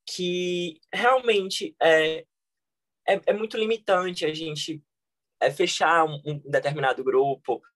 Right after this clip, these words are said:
ou dizer que aqueles costumes se referem só àquelas pessoas, né? É, claro que, que existem traços que marcam determinadas.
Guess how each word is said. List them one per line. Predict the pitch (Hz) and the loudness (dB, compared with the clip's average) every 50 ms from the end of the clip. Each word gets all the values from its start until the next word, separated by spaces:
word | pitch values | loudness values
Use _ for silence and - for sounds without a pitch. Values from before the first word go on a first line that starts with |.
| _ _ _ _ _ _ | _ _ _ _ _ _
ou | - 143 151 | 0 0 0
dizer | 151 143 151 156 | 2 2 2 2
que | 156 170 | 2 2
aqueles | 160 - 170 151 151 160 151 - - _ - - _ _ _ | 0 2 0 0 0 -2 -6 -10 -14 _ -20 -20 _ _ _
costumes | - - 175 170 - - 170 170 170 175 170 - - - - - | -10 -8 -8 -4 -2 0 0 2 0 -2 -4 -6 -10 -14 -16 -10
se | - 196 | -6 -2
referem | 196 165 - - 156 139 151 151 | -2 0 0 2 0 0 0 -4
só | 143 - - 175 151 156 | -6 -4 0 2 2 4
àquelas | 147 147 147 156 135 127 147 - | 2 2 0 0 0 0 -2 -2
pessoas, | - 135 135 - 131 120 117 117 113 113 113 | -8 -10 -10 -6 -6 -4 -2 -2 -2 -2 -2
né? | 117 117 117 131 147 - _ _ _ _ _ _ _ _ _ _ - | -2 -4 -4 -4 -6 -12 _ _ _ _ _ _ _ _ _ _ 2
É, | - 127 131 131 131 127 120 - _ _ _ | 4 4 6 6 6 4 4 2 _ _ _
claro | - - - 165 175 214 240 240 | 0 4 4 4 4 4 2 -2
que, | - - - 196 180 165 151 147 _ _ | -4 -10 -12 -10 -10 -10 -12 -12 _ _
que | - - 165 160 | -10 -2 0 0
existem | 160 151 151 180 - - 196 175 170 | 0 0 -2 -6 -6 -6 -6 -6 -2
traços | - 170 147 143 156 185 214 - - 180 - | 0 2 4 4 4 2 0 -4 -8 -14 -10
que | - 180 | -8 -6
marcam | 160 156 143 143 175 190 - - - 160 139 135 | -2 0 0 0 0 -2 -4 -4 -2 -2 0 0
determinadas. | 135 131 - 147 147 151 139 139 135 127 123 120 123 123 117 - - - | 0 -2 0 -2 -4 -4 -4 -2 0 0 2 4 4 4 4 4 0 -8